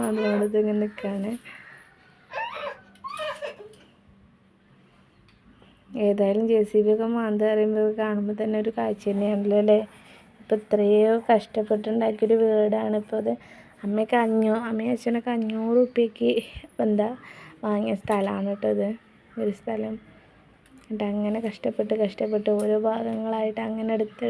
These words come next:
കയറ്റിയൊരു വീടാണ്. ഒരു വീട് പൊളിക്കുക എന്ന് പറയാൻ എളുപ്പമാണ്, അത് ഉണ്ടാക്കാൻ എന്ന് പറയുമ്പോഴല്ലേ അതൊരു ഭയങ്കര ഒരു ഗതികെട്ട ഒരു ഇതാണ്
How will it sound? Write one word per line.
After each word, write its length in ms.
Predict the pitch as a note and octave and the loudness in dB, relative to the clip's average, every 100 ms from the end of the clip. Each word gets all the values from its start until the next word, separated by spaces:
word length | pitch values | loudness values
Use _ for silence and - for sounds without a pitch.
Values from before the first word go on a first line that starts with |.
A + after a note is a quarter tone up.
| A3+ - - | -4 -8 -4
കയറ്റിയൊരു 420 | C4 A3 A3+ A3+ A3+ | 0 2 2 2 4
വീടാണ്. 460 | G#3+ G#3 G#3 G#3+ A3+ - - - _ | 4 2 -2 -4 -6 -12 -20 -20 _
ഒരു 100 | A3+ A3+ | 2 6
വീട് 220 | A3+ A3 B3 | 6 6 4
പൊളിക്കുക 480 | C4+ A#3+ G#3+ - C4+ C4+ | 6 6 2 0 2 4
എന്ന് 160 | C4+ C#4+ C4+ | 2 0 0
പറയാൻ 380 | B3 A3+ A3+ A3+ | 0 0 0 0
എളുപ്പമാണ്, 500 | G#3+ G#3+ - A3+ G#3+ A3 | 0 0 -2 -2 -2 -2
അത് 100 | A3 A3 | 0 2
ഉണ്ടാക്കാൻ 520 | G#3+ G#3 G#3+ - A3+ A#3+ | 2 0 0 -2 0 2
എന്ന് 140 | B3 B3 | 2 2
പറയുമ്പോഴല്ലേ 640 | A#3 A3 A3 A3 A3+ G#3+ | 0 0 -2 -2 0 0
അതൊരു 200 | G#3+ A3 A3+ | 2 2 2
ഭയങ്കര 400 | G#3+ G#3 G#3+ A3 A3+ | 0 -2 0 4 2
ഒരു 80 | A3+ | 4
ഗതികെട്ട 400 | A3+ G#3+ G#3+ G#3+ A3 | 2 2 2 0 0
ഒരു 120 | A3+ A3+ | 0 -2
ഇതാണ് 320 | G#3+ G#3+ G#3+ | -4 -4 -6